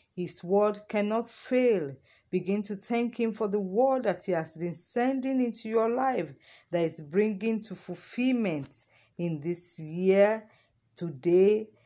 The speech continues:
Begin to appreciate him because his word is alive forevermore. Our word for today is living a meaningful life. Living a meaningful life.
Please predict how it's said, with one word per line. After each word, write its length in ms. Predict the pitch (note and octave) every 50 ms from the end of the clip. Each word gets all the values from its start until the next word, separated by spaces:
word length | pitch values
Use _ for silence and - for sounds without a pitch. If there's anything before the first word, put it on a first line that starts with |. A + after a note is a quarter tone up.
| _ _ _ _ -
Begin 260 | F#3+ A3 F#3+ C4 D4+
to 220 | C#4+ - - A#3+ A3
appreciate 560 | A3 - A3 F#3+ - - B3+ C4 C4 C4 B3
him 80 | A3 F3+
because 380 | F3+ F#3 - G3+ G3+ G3 -
his 200 | G3 F#3+ - -
word 480 | F#3+ F#3+ G3+ B3+ C4+ C4+ B3 G#3+ F3 D3+
is 160 | D3+ C3+ -
alive 640 | D3+ D3 D3 D3+ D#3+ D#3+ D#3+ D#3 D3+ C3+ B2+ A#2+ - _ _ _ _ _ _
forevermore. 1080 | - - - E3 D#3 D3+ D#3 D#3 D#3+ D#3 D3 E3 D#3 D#3 D#3 D#3 D#3 D3 C#3 C3+ C3 - _ _ _ _ _ _ _ _ _ _ -
Our 240 | - A3 A#3 B3 C4
word 260 | B3 C4+ C#4+ D4+ D4+
for 220 | - - - G#3+ G#3
today 480 | - - G#3 F3+ G#3 A#3 A#3+ A#3 G#3+
is 180 | F3+ F3+ - - E3
living 760 | E3+ G3 A#3 C4 D4 D#4 C4 G3 F3 E3+ D#3+ D3+ D3+ D#3 D#3+ - _ _ _ _ _ -
a 120 | E3+ E3
meaningful 840 | E3 E3 E3 F3+ F#3 G3 G3 G3 G3 G3 F#3+ G3 - - G3 F#3+ F#3
life. 760 | F#3 F#3 F3+ F3+ E3+ D#3+ D3 C3 C#3 C3+ - - - - - _ _ _ _ _ _ _ _ _ _ _
Living 800 | - F3 F#3 G#3 B3+ C#4 C#4+ A#3+ F#3+ F3 E3 D#3 D3+ D3+ D#3 D#3+ - _ _ _ _ -
a 140 | D3+ D3+
meaningful 840 | D#3+ D#3+ D#3+ E3+ F3+ F#3 F#3+ F#3+ F#3+ F#3+ F#3+ - - F#3+ F#3 F#3 F#3+
life. 460 | F#3 F#3 F3+ F3 E3 C#3+ C3 B2+